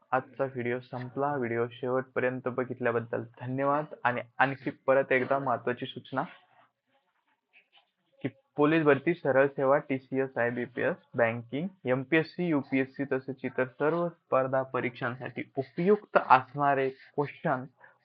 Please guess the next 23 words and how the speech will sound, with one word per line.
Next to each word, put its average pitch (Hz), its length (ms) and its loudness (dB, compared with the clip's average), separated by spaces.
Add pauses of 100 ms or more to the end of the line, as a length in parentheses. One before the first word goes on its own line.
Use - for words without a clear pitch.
(100)
प्रश्न 165 460 2 (360)
हे 151 120 4
पीडीएफ 175 560 4
स्वरूपात 156 480 0
तुम्हाला 151 420 2
मिळणार 143 360 -2
आहे, 135 100 0 (180)
अगदी 135 400 2
मोफत, 151 600 0
आणि 135 220 0 (140)
क्विज 196 280 2
स्वरूपात 160 380 2
सुद्धा 143 260 -4
Telegram 139 500 0
चॅनलवर 131 440 -4
मिळणार 127 440 -6
आहे. 139 100 0 (920)
तर 143 180 6
त्यासाठी 143 640 2
आपल्या 131 280 4
चॅनलला 131 360 4
सबस्क्राईब 151 540 -4 (120)
करा, 156 240 2